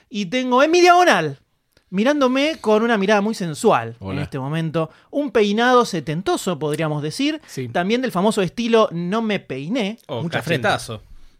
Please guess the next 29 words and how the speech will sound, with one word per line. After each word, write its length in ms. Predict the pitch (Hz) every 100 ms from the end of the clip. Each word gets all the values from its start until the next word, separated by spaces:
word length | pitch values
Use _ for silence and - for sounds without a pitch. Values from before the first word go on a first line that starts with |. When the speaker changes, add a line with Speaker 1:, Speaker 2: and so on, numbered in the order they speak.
| _
Speaker 1:
¿Quién 160 | 311 359
es 100 | 302
usted, 500 | 226 196 175 165 156
señor? 280 | 170 202 214 196 _ -
Speaker 2:
Mi 100 | 147
nombre 480 | 196 233 226 220 233
era, 360 | 160 131 - _ _ -
mi 100 | 127
nombre 420 | 175 175 175 185
es, 260 | 180 - _ _ _ -
y 120 | 131
mi 140 | 139
nombre 280 | 160 170 156
será 460 | - 135 143 110 _ _ _ _ _ _ _ _
Goldstein, 560 | 120 117 98 - 92 85 _ _
señoras 400 | - 101 98 90
y 60 | 90
señores. 340 | 95 123 131 - -
Speaker 1:
Un 100 | 277
aplauso 240 | 262 233
para 140 | 214 180
Goldstein. 260 | 175 165 160 - - - - - - - - - - - - - - - -
Speaker 2:
Última 380 | - 480 427 349
presentación 460 | 392 381 381 392 392 453 523 466
del 100 | 403 440
mundo. 240 | 403 415 - - _ -
Eh, 380 | 156 156 156 160
acá 180 | 170 294
estamos, 580 | 370 349 196 147 -